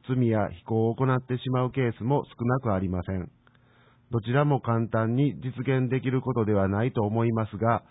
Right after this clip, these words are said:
そうした困難な状況に対して、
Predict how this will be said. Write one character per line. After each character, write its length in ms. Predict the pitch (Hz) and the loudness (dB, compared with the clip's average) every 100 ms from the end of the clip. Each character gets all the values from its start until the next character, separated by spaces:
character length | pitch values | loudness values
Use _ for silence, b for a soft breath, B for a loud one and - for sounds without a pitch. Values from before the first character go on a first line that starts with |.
| B B B - | B B B 0
そ 200 | 147 147 | 2 2
う 40 | |
し 80 | 135 | 2
た 140 | 120 | -2
困 320 | 113 135 139 | 0 0 2
難 160 | 123 110 | 2 0
な 120 | 104 | 0
状 220 | 98 123 127 | 0 0 0
況 240 | 131 123 | 2 2
に 140 | 127 | 0
対 240 | 127 123 101 | 0 0 0
し 100 | - | -2
て、 180 | 120 113 | -2 -2